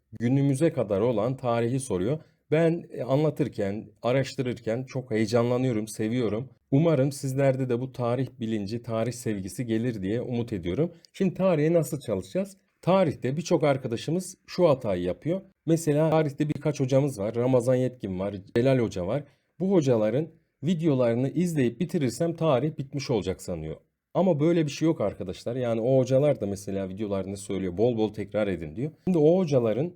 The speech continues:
verdiği video sayısı, anlattığı saat o kadar fazla ki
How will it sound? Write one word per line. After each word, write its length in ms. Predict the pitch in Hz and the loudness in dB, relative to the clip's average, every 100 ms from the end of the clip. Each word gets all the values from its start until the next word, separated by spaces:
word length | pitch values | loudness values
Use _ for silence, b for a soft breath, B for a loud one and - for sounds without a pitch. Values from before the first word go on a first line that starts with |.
| - | 2
verdiği 380 | 127 151 180 156 | 4 4 2 0
video 240 | 135 156 | 2 0
sayısı, 680 | 151 110 98 90 104 127 - | 2 -2 -2 -4 -4 -6 -4
anlattığı 540 | 104 123 135 135 156 165 | -2 4 2 2 2 2
saat 400 | - 123 135 - | 0 -2 -2 -4
o 100 | - | -2
kadar 320 | 135 165 147 | 2 2 2
fazla 420 | 131 127 143 160 | 2 2 2 0
ki 220 | 113 131 | 0 -6